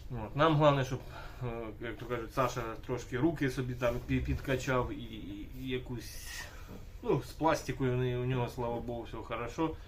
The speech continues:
От. Ну, і просто, може, там трохи схуднув, хоча витягнеться і так.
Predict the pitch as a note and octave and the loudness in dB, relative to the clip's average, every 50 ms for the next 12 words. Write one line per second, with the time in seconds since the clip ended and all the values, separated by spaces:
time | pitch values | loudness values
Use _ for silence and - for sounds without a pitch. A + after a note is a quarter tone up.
0 | - - - - - - - - - - - A#2+ A2+ A2+ G#2+ - G#3+ D4 D#4 A#3 | -14 -14 -14 -12 -12 -14 -14 -14 -12 -10 -8 -8 -6 -6 -6 -6 -6 -4 -2 0
1 | D#3+ C#3 - - E3+ E3+ D3+ - - A#2+ B2 B2 B2 A#2 - - G#2+ G#2+ - A#2+ | 0 -2 0 0 0 0 0 0 -2 -2 0 0 0 0 -2 -4 -8 -8 -8 -8
2 | - - B2+ A#2 - - - D3+ D#3+ F3 G#3+ G#3 E3+ C3+ D#3 C#3 - C#3 B2+ B2+ | -8 -6 -6 -8 -4 0 2 2 2 4 2 2 2 4 2 2 2 2 2 2
3 | C#3 B2+ B2 B2+ A#2 A#2+ A#2 - - B2 A#2 A2 - - A#2 A2 | 2 2 0 -2 -2 -4 -4 -6 -6 -6 -6 -4 -2 0 0 0